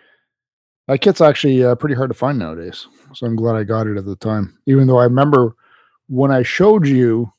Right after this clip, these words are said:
that eBay purchase for those figures and the add-on, I remember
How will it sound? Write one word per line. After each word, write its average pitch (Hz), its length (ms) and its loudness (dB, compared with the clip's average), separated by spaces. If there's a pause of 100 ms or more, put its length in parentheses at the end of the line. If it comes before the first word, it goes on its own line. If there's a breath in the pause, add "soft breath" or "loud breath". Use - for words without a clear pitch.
(320)
that 123 180 -4
eBay 113 440 -6
purchase 113 680 -6 (1700)
for 110 200 -2
those 98 160 -8
figures 107 480 -6
and 101 180 -10
the 101 80 -10
add-on, 101 560 -8 (1120 soft breath)
I 120 60 -2
remember 151 760 2